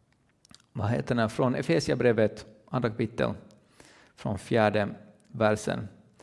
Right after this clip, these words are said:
"Men Gud som är rik på barmhärtighet har älskat oss, oss med stor kärlek, också när vi ännu var döda genom våra överträdelser,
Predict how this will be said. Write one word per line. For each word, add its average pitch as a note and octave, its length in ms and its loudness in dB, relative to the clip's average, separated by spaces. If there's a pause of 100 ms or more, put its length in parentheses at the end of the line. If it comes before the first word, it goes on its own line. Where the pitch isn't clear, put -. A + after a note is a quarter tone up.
(440)
"Men C3 180 2
Gud F#3 240 4
som F3+ 260 -2
är D#3 100 6
rik C#3 280 2
på C#3 80 2
barmhärtighet A#2+ 800 2
har B2 180 -4
älskat C#3 440 -2
oss, - 440 -12
oss - 400 -2
med A#2+ 160 -8
stor C#3+ 340 0
kärlek, G2 680 -2 (460)
också C#3 360 2
när C3 180 2
vi B2+ 100 4
ännu B2 120 2
var A2+ 120 4
döda A#2 260 4
genom G#2+ 260 4
våra G#2 200 2
överträdelser, A#2+ 1080 2